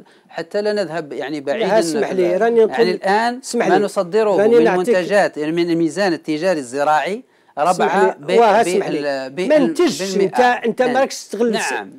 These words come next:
Speaker 2: اسمح لي.
Speaker 1: مم.
Speaker 2: لو كان نجيو
Speaker 1: توجه
Speaker 2: نقيمو،
Speaker 1: هذا يكون
Speaker 2: اسمح
Speaker 1: توجه
Speaker 2: لي.
Speaker 1: تدريجي يعني.
Speaker 2: شوف،
Speaker 1: يكون
Speaker 2: لو كان،
Speaker 1: توجه
Speaker 2: علاش
Speaker 1: تدريجي.
Speaker 2: توجه تدريجي؟
Speaker 1: نعم.
Speaker 2: علاش توجه تدريجي؟ دير مركبات تحلية مياه البحر وحول المياه. نعطيك، نعطيك في س-، في، فيما يخص الحليب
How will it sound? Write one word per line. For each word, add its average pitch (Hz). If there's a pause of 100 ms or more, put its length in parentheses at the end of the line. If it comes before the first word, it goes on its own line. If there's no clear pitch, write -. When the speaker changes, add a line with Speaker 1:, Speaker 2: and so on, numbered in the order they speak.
(120)
Speaker 2:
اسمح 240
لي. 156
Speaker 1:
مم. - (260)
Speaker 2:
لو 175
كان 247
نجيو 214
Speaker 1:
توجه 214
Speaker 2:
نقيمو، 233
Speaker 1:
هذا 220
يكون 220
Speaker 2:
اسمح 220
Speaker 1:
توجه 196
Speaker 2:
لي. 165
Speaker 1:
تدريجي 165
يعني. -
Speaker 2:
شوف، 226
Speaker 1:
يكون 196
Speaker 2:
لو 202
كان، -
Speaker 1:
توجه 185
Speaker 2:
علاش 247
Speaker 1:
تدريجي. 247
Speaker 2:
توجه 208
تدريجي؟ 175
Speaker 1:
نعم. 98 (280)
Speaker 2:
علاش 294
توجه 156
تدريجي؟ 135 (480)
دير 254
مركبات 233
تحلية 214
مياه 220
البحر 233 (380)
وحول 226
المياه. 165 (760)
نعطيك، 208
نعطيك 220
في 233
س-، - (400)
في، 202
فيما 220
يخص -
الحليب 226